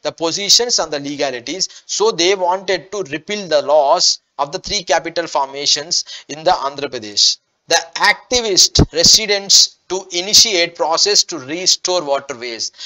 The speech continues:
And we all know that the waterman of India, and his name is Rajendra Singh.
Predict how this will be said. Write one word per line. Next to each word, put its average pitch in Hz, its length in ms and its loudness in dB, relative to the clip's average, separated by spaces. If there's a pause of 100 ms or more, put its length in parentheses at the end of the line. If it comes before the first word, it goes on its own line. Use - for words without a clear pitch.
(180)
And 175 360 2 (120)
we 170 300 -6
all 214 280 8 (120)
know 180 220 0
that 143 360 0 (280)
the 135 100 -2
waterman 180 640 2
of 151 180 -6
India, 127 380 -8 (300)
and 127 120 -16
his 170 220 -2
name 196 280 0
is 247 200 -2 (140)
Rajendra 156 680 -2
Singh. 117 220 -2